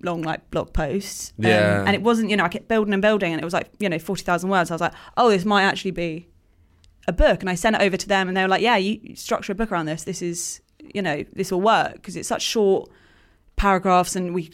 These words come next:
Speaker 1: we reordered them, and we did this, this, and this, and then added to it. And it was already there. Like, I'd, I'd, like, accidentally written most of the book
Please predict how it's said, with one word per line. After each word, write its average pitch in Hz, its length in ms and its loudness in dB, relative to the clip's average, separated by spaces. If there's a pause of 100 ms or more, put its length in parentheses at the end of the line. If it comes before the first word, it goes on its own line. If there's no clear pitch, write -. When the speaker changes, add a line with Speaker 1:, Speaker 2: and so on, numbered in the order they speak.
Speaker 1:
we 175 160 -8 (760)
reordered 196 580 4
them, 165 200 0
and 170 80 -2
we 175 80 -2
did 175 200 -4
this, 185 200 0
this, 170 120 -10
and 175 120 -6
this, 160 300 -2
and 170 100 -6
then 165 100 -4
added 185 280 0
to 156 100 -6
it. 151 240 -6 (840)
And 190 100 0
it - 40 0
was 190 120 2
already 180 280 4
there. 170 400 2
Like, 160 220 -4
I'd, 165 260 -4 (120)
I'd, 165 240 -6 (340)
like, 160 240 0
accidentally 180 440 -2
written 170 440 -2 (120)
most 190 280 -2
of 151 60 -10
the 170 80 -6
book 214 320 0